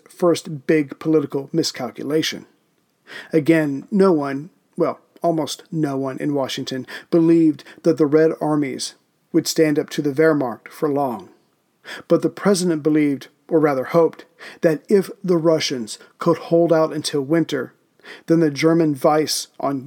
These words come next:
Europe may begin to loosen. And this could mean that Germany's attention on the Atlantic would slacken as well. Perhaps the time had come to increase pressure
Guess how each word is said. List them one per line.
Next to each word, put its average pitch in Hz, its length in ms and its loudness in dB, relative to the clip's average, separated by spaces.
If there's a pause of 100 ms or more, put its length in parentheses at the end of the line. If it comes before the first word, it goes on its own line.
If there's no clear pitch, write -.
Europe 175 380 2 (420)
may 160 600 0 (360)
begin 160 340 0
to 143 120 -6
loosen. 139 480 -2 (800)
And 160 120 2
this 160 220 2
could 156 180 0
mean 156 320 2 (180)
that 165 100 2
Germany's 156 440 2
attention 147 520 -4
on 139 160 -10
the 143 80 -6
Atlantic 160 640 -4 (240)
would 151 140 -4
slacken 131 460 -4
as 117 160 -10
well. 143 360 -4 (840)
Perhaps 180 380 -2
the 165 80 0
time 160 260 0
had 147 160 -4
come 151 300 -4 (180)
to 170 240 0
increase 165 540 0
pressure - 640 -4